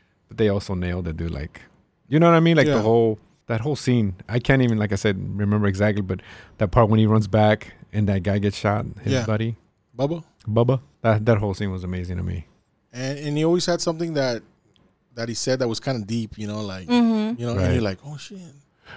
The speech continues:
Speaker 1: Well, it's funny. And then there's, a, I'm sorry, there's a funny scene when the mom, the, the guy's like, "No, we, you can't pass." I don't remember exactly, but he can't, he couldn't pass the grade or something.
Speaker 2: Mm-hmm.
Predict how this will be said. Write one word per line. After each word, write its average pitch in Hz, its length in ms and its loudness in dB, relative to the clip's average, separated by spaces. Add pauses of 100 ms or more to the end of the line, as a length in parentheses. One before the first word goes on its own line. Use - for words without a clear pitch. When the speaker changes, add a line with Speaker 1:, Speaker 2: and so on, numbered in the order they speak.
(160)
Speaker 1:
Well, 143 140 10
it's 156 140 6
funny. 160 220 6
And 131 140 4
then 139 140 4
there's, 135 200 6
a, - 140 4 (260)
I'm 110 80 -10
sorry, 101 220 2
there's 104 160 0
a 107 60 0
funny 117 280 -2
scene 110 320 -4
when 104 140 -2
the 98 80 -4
mom, 101 400 -2 (300)
the, 104 220 0
the 98 120 -4
guy's 98 260 2
like, 92 200 -2
"No, 113 260 2
we, 104 220 0
you 101 180 -6
can't 113 260 0
pass." 120 300 4
I - 40 -4
don't 139 100 6
remember 139 160 6
exactly, 120 340 6
but 101 100 2
he 117 80 0
can't, 110 160 -2
he 123 80 2
couldn't 117 220 2
pass 113 260 4
the 110 60 -2
grade 101 300 4
or 117 40 0
something. 127 340 -2 (220)
Speaker 2:
Mm-hmm. 127 200 -6